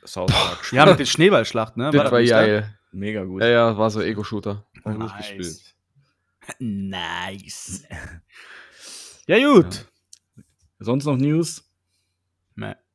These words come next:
Speaker 3: Nee.
Speaker 4: Hast
Speaker 1: Nee.
Speaker 4: du nicht gesagt? Ach so, war das
Speaker 2: Ja,
Speaker 4: schon
Speaker 2: hab ich
Speaker 4: alles
Speaker 2: ja,
Speaker 4: damit
Speaker 2: das
Speaker 4: drin?
Speaker 2: war South Park.
Speaker 4: Ach so, ja,
Speaker 2: South
Speaker 4: stimmt.
Speaker 2: Park dieses
Speaker 3: Ich hab
Speaker 2: Jahr.
Speaker 3: nur halt tatsächlich, dass nächste Woche, äh, am dreiundzwanzigsten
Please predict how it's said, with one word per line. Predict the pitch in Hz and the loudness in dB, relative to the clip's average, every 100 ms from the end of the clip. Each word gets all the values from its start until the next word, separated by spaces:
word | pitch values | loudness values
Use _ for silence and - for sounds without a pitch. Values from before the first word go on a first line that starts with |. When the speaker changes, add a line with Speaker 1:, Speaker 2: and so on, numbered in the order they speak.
| _ | _
Speaker 3:
Nee. | 92 - - - | -12 -10 -12 -16
Speaker 4:
Hast | 123 | -10
Speaker 1:
Nee. | 113 | -8
Speaker 4:
du | 139 | -8
nicht | 139 123 | -10 -8
gesagt? | 123 151 - | -8 -8 -12
Ach | |
so, | - 90 76 | -16 -14 -14
war | - 101 | -10 -8
das | 120 | 2
Speaker 2:
Ja, | |
Speaker 4:
schon | 131 | 4
Speaker 2:
hab | 143 | 4
ich | |
Speaker 4:
alles | 135 | 0
Speaker 2:
ja, | 113 | -2
Speaker 4:
damit | 92 | -2
Speaker 2:
das | - | -4
Speaker 4:
drin? | 120 | -4
Speaker 2:
war | 120 | -4
South | - 127 - | -6 -8 -8
Park. | 101 - - | -12 -14 -18
Speaker 4:
Ach | 90 | -18
so, | - 90 | -10 -8
ja, | 87 82 | -6 -8
Speaker 2:
South | |
Speaker 4:
stimmt. | 110 82 | -10 -10
Speaker 2:
Park | 110 | -12
dieses | 107 98 | -10 -6
Speaker 3:
Ich | 101 | -2
hab | 107 123 | -2 -4
Speaker 2:
Jahr. | - | -8
Speaker 3:
nur | 104 95 | -2 0
halt | 98 98 - | 0 -2 -4
tatsächlich, | 104 - 107 107 98 | -4 -2 -4 -4 -6
dass | - 98 - - - | -6 -6 -8 -16 -6
nächste | 107 101 110 95 | -4 -4 -4 -2
Woche, | 98 107 98 92 - _ _ - - - _ _ - | -2 0 0 0 -4 _ _ -20 -20 -20 _ _ 4
äh, | 135 131 131 123 | 8 10 10 8
am | 117 123 | 4 2
dreiundzwanzigsten | 120 127 123 127 127 131 120 123 127 | 4 4 2 0 0 -2 -4 -2 -4